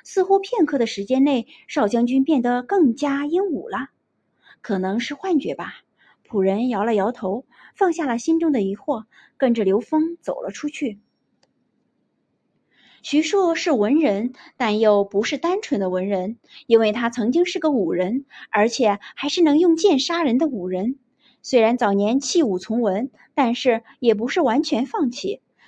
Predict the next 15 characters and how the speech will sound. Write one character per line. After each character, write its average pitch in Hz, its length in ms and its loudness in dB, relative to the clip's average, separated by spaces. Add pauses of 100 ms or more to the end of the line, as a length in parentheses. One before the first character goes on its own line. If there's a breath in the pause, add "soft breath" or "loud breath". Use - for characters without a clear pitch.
(100)
他 240 140 -2
的 220 140 2
府 220 220 -2
邸 226 160 0
内 208 280 -2 (160 soft breath)
除 262 160 -2
了 294 80 4
书 403 240 2
房 226 240 0
之 247 140 -2
外， 220 300 2 (200 soft breath)
在 214 180 2
前 208 300 0
院 302 180 4
内 262 260 2